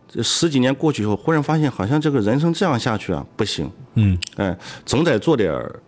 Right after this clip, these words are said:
Speaker 1: 做点事儿。
Speaker 2: 嗯。
Speaker 1: 哎，不然就，就没有了这种，这种价值，这种价值这种感觉。
Speaker 2: <laughs>
Speaker 1: 所以我们在三个，我们在上课的时候啊，我就经常给他们讲这个互联网这个趋势。
Speaker 2: 上课就讲啊？
Speaker 1: 因为，哎，不，下课嘛，课间时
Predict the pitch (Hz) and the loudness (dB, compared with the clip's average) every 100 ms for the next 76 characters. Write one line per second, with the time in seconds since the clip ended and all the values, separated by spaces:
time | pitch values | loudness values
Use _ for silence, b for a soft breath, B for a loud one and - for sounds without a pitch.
0 | _ - 120 82 - 117 - - - - | _ -2 0 0 -2 -6 -6 -20 -8 0
1 | 104 98 90 95 - _ - 135 135 127 | 0 2 -2 -6 -16 _ -4 0 2 0
2 | 104 120 113 117 110 151 120 110 113 107 | 0 0 -2 0 0 2 2 2 2 0
3 | 90 - B B B B - 113 107 - | -2 -6 B B B B -8 -2 0 0
4 | 139 120 117 101 110 - 160 123 110 107 | -4 -4 -4 -2 -4 -2 -4 -2 0 2
5 | 85 85 73 73 - - 123 107 110 190 | 0 -2 -4 -4 -6 -2 0 2 2 2
6 | 139 175 165 131 110 101 143 160 117 131 | 2 2 2 2 2 0 0 0 0 0
7 | 131 165 131 - 170 98 87 87 73 - | 0 -2 -2 0 0 0 -4 -4 -6 -8
8 | B B B - 107 139 160 156 123 123 | B B B -4 -2 0 2 2 2 0
9 | 127 117 - 90 92 64 - - - 165 | 0 -2 -4 -2 -2 -2 -6 -10 -4 0
10 | 135 139 - 113 117 101 - 170 165 113 | 2 2 0 -2 -2 -2 0 0 0 -2
11 | 71 254 196 254 196 185 139 95 98 95 | -2 2 4 4 4 4 2 2 2 2
12 | 135 147 143 135 127 151 - 127 87 - | 2 4 4 2 0 -2 -2 -4 -2 0
13 | 135 131 | 2 2